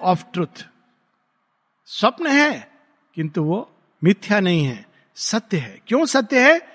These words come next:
क्योंकि देखने वाला सत्य है। जगत मिथ्य, जगत सत्यम न मिथ्या, ब्रह्म सत्यम न मिथ्या। She knew that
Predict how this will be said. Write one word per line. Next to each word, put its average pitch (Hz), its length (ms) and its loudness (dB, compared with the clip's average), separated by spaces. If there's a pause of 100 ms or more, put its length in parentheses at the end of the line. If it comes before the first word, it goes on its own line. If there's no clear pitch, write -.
(220)
क्योंकि 247 320 0
देखने 165 400 -2
वाला 190 340 -2
सत्य 165 340 -8
है। - 240 -20 (520)
जगत 160 420 0
मिथ्य, 165 440 -2
जगत 151 460 -2
सत्यम 190 640 2
न 170 40 2
मिथ्या, 156 540 -2 (480)
ब्रह्म 147 340 -2
सत्यम 139 460 -4
न 156 180 -6
मिथ्या। 127 480 -12 (2000)
She 247 300 4
knew 196 760 6 (800)
that 156 200 0